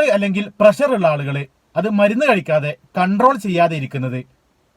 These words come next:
ഒരു കാരണമാണ്. സ്ഥിരമായിട്ട് മൂത്രത്തിൽ പഴുപ്പ്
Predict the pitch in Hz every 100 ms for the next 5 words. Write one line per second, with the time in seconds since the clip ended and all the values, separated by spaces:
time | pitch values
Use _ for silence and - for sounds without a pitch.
0 | _ _ 151 - 160 135 120 87 80 269
1 | 262 311 262 240 190 233 190 196 233 214
2 | 233 196 190 156 214 208